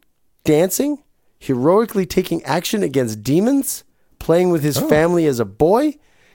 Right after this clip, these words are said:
Speaker 1: sitting down or on an elevated seat, or engaging in a range of contemporary situations.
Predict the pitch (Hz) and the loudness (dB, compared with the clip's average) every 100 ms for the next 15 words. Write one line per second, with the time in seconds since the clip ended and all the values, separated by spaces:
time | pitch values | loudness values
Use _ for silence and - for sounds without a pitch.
0 | _ - - 185 202 170 143 156 214 269 | _ -8 0 2 2 2 0 0 0 -4
1 | - 135 131 131 135 139 160 156 143 131 | -2 0 2 2 0 0 0 0 -2 -4
2 | - 226 269 - _ _ _ - 131 131 | -4 -4 -4 -8 _ _ _ -4 -2 0
3 | 160 190 220 185 147 131 147 190 202 156 | 0 0 -2 -2 0 2 0 0 -4 -6
4 | - 123 - 240 240 147 110 95 - - | -6 -6 -4 -2 -2 -4 -4 -6 -8 -10
5 | 73 60 - - - | -10 -10 -14 -20 -20